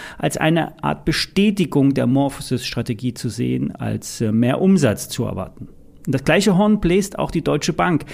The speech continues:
Die Analysten sehen, dass die Markteinführung von Monjuvi eher schleppend verlaufe. Die Aktie wurde mit Halten bestätigt. Kursziel dreißig Euro.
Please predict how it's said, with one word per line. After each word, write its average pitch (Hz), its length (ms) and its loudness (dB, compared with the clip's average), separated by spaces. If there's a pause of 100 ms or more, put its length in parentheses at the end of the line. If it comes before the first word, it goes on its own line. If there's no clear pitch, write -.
(320)
Die - 80 -2
Analysten 160 600 4
sehen, 226 460 4 (260)
dass - 240 -4
die 214 120 2
Markteinführung 180 800 0
von 160 180 0
Monjuvi 147 560 2
eher 151 280 0
schleppend 180 480 2
verlaufe. 98 640 -4 (220)
Die - 80 -4
Aktie 143 340 -2 (460)
wurde 123 180 0
mit 127 260 2
Halten 147 320 2
bestätigt. - 760 -2
Kursziel 190 680 0
dreißig 123 640 -2
Euro. 76 460 -4